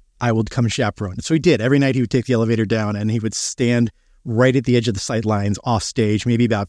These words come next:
fifteen feet from Domingo every night as he would sing, you know, this, you know, uh, one of my father's favorite parts at the end of Carmen.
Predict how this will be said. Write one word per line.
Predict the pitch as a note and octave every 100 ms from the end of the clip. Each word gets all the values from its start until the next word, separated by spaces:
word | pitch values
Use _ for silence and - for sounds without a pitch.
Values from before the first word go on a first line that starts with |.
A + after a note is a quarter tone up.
| -
fifteen | D3 - D#3 B2
feet | - C3
from | A#2
Domingo | G#2+ G#2+ A2 G#2 G#2
every | - A2 G#2+
night | G#2 G#2
as | G#2 -
he | A#2
would | G#2+ F2+
sing, | - G#2+ A2
you | G#2
know, | G2+ F#2+
this, | F#2 A#2 G2+ - _ _ _ -
you |
know, | G#2 F#2+
uh, | F#2 G2
one | G2+
of | G2
my | F#2+
father's | - F#2+ F2
favorite | - G2+ G2
parts | - G2+ -
at |
the | G#2
end | G2
of | E2
Carmen. | G#2 G2 E2+